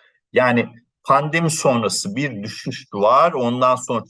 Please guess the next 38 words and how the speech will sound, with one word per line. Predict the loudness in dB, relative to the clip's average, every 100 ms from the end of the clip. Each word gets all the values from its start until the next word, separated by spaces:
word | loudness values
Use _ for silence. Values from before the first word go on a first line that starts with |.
| -2
çok | -2 -4
ciddi | -14 -14 -8
yükseliş | -4 -2 -2 -4 -6 -4 -4 -4 -8 -2
var. | 0 0
Yıllık | -4 -8 -12
bazda | -4 -2 -2 -6 -10
değişim. | -10 -10 -4
Ondan | -2 0 2 0
sonra | -2 -4 -2 0 -2 -6 _ _ _ _
net | -4 -4 -4 -10
bir | -8 -6
aşağı | -6 -4 2 2 2
gidiş | -2 -12 -12 -14
var. | -18 -20
Şimdi | -12 -10 -6
bu | -2 -2
net | -2 -4
bir | -6 -4 -4
aşağı | -4 -4 -2 -2
gidişi, | -4 -8 -6 -4 -6 -6 -8 -6
hatta | -8 -4 -2 -2 -2 -4
yani | -4 -2 -8 -10 -18
içinde | -12 -10 -8 -8 -8
bulunduğumuz | -6 -6 -4 -6 -6 -8 -4
nokta, | -6 -6 -8 -8 -8 -16 _ -8
ya |
görüyorsunuz | -6 -6 -6 -6 -8 -8 -10 -10
şuradaki | -14 -10 -4 -4 -2 -2 2
yani | 2 2
iki | -4 -6
bin |
on | -4 0
altı | 0 -2 -4
seviyeleri | -6 -4 -4 -4 -8
falan | -8 -6 -4
da | -4
paralel | -4 -2 0 0 -2
bir | -6